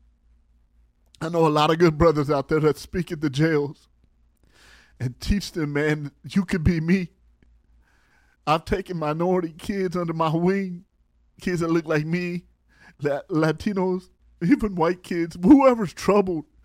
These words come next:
And they're like, "Man, look,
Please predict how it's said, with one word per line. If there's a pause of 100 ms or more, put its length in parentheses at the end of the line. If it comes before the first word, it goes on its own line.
(1120)
And
they're
like,
"Man,
look,